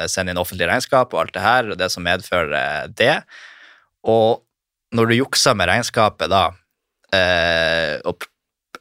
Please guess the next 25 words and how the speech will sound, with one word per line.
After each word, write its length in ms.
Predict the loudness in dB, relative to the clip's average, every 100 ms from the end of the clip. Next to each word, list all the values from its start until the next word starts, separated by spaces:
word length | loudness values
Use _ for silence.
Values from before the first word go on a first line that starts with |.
| _ -6
p-, 80 |
altså 240 | -2 -2 -2
pumper 400 | -6 -4 -2 -2
opp 60 | 0
prisene 480 | -2 2 0 -2 -12
på, 160 | -2 0 2
eller 420 | 2 2 0 -2
fra, 160 | -2 -2 -2
altså 260 | -4 0 0 2 0
spilleprisene, 720 | -2 -2 -2 -2 -2 -2 -6 -10 _ -8
så, 220 | 0 2 0 -4 _ _ _ _ _ _ _ -20 -2
og 160 | 0
regnskapet 400 | 2 0 -2 -4
blir 160 | -2 -2
feil, 400 | 2 0 0 -6 -20 _ _ _ _ _ _
så 160 | -8 -2
får 220 | 2 4
jo 20 |
det 80 | 4
en 160 | 2 -2
konsekvens, 560 | -6 0 0 0 -8 -10 -6 0
eh, 300 | 2 2 2
rent, 400 | 2 -2 -6 -2
eh, 400 | 0 2 2 0
selskapsmessig. 800 | 0 -2 -2 -2 -2 -2 -4